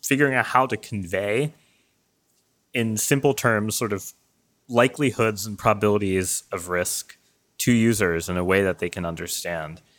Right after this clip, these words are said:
and in a way that they can say, like, "When I do action X, this is what, how much it will change my risk." Now, a little bit like options, uh, in the eighties, like, you know,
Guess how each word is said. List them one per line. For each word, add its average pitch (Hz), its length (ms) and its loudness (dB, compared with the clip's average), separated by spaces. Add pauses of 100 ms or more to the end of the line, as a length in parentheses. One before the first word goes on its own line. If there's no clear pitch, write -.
(320)
and 92 200 0
in 101 100 0
a 98 60 0
way 101 240 4
that 92 300 0
they 95 120 -2
can 92 160 -6
say, 90 240 -2
like, 85 240 -4 (380)
"When 98 160 -2
I 95 100 2
do 101 360 0
action 98 460 -2
X, - 300 -2
this - 240 -8
is 87 160 -10
what, 90 240 -2
how 101 180 -4
much 87 240 -4
it 92 40 -10
will 82 100 -10
change 85 320 -14
my 85 60 -12
risk." 82 360 -12 (440)
Now, 127 220 4 (920)
a - 20 4
little 196 300 4
bit 143 240 2
like 110 320 2 (240)
options, 95 880 -2 (220)
uh, 90 180 0
in 92 60 -8
the 131 80 -2
eighties, 127 640 0
like, 98 200 -4 (1500)
you 110 100 -2
know, 90 140 -8